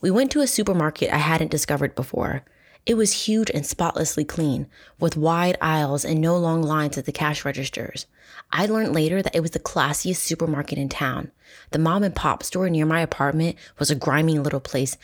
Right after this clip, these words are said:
that did most of its business in a Thunderbird." She basically was going to ShopRite and he took her to Whole Foods and she was,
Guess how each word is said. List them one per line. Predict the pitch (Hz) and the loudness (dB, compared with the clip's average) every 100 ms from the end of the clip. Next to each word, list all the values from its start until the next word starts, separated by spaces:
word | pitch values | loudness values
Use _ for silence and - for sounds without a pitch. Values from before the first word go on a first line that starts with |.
| - | -6
that | - 165 | 0 2
did | - | 4
most | 156 165 170 | 2 2 0
of | |
its | 151 - | -2 0
business | 147 131 131 135 - - - | 0 0 -2 -2 -4 -8 -4
in | 156 | -2
a | 131 | 0
Thunderbird." | - 147 143 123 - - - - _ _ _ _ _ _ - - | 0 0 0 -2 -4 -6 -8 -18 _ _ _ _ _ _ -20 -6
She | - | 0
basically | 294 285 247 - 240 214 | 2 2 2 2 2 2
was | 190 | 4
going | 185 170 | 2 2
to | |
ShopRite | - 151 147 151 143 | 4 2 4 2 2
and | |
he | 156 | 2
took | 160 143 | 2 2
her | |
to | 127 | 0
Whole | 127 139 | 2 0
Foods | - 131 - | 0 -2 -2
and | 135 | -2
she | 160 | 0
was, | 151 135 | 0 -2